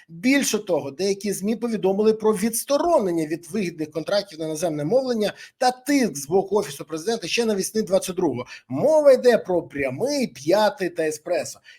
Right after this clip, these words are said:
І ми це розуміємо. І нам вже вказують про це, вказують і показують, що Україна, ви кудись не туди йдете.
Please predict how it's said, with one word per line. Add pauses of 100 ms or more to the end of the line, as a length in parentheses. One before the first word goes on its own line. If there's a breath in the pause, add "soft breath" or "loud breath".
І
ми
це
розуміємо. (300 loud breath)
І
нам
вже
вказують
про
це,
вказують
і
показують,
що
Україна,
ви
кудись
не
туди
йдете.